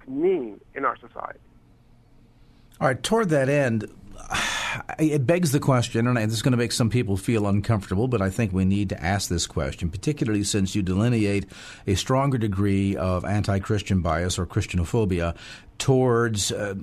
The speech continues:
Speaker 2: conservatives or evangelicals. Is there a degree to which we have contributed, uh, to some of this rise in bias? And I ask that question, uh, let's use an example that everybody's familiar with, Westboro Baptist Church, and I, and I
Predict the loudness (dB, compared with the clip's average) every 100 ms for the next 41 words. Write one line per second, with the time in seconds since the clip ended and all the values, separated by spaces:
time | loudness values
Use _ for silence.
0 | -8 -4 -2 0 0 0 0 -2 -2 -2
1 | -2 -2 0 0 -2 -2 -4 -8 -8 -10
2 | -12 -20 -6 0 0 2 2 2 0 -2
3 | 0 0 0 -2 0 0 2 2 0 -2
4 | -2 0 2 2 2 2 2 2 4 2
5 | 0 -4 -12 -20 -12 -2 0 2 2 4
6 | 4 4 4 2 2 2 2 4 2 2
7 | 2 2 2 0 0 0 0 0 0 0
8 | 0 -2 0 0 0 -2 -2 0 0 0
9 | -2 -6 -6 -8 -2 0 0 2 2 2
10 | 2 2 2 2 0 0 0 2 2 0
11 | 0 0 0 0 0 2 2 2 0 2
12 | 2 2 0 0 -2 -2 -2 -2 -2 -2
13 | 0 0 0 0 0